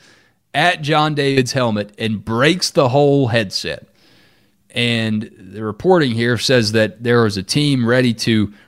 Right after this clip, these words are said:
repair the headset. Rush Probst has a pit crew with him at all times. You never know what could happen.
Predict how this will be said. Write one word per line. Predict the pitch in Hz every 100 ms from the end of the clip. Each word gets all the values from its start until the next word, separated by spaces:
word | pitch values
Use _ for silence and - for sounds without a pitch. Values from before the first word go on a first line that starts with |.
| -
repair | 107 - 151 156
the | 127
headset. | 113 101 - 95 90 - _ _ _ _ _ _ _ _ _ -
Rush | 127 143 -
Probst | 135 131 117
has | 131 123
a | 104
pit | - 135 -
crew | 110 98
with | 95 -
him |
at | 92
all | 98 107
times. | - 90 92 104
You |
never | 123 123 113
know | 110
what | 101
could | 98
happen. | 95 92 95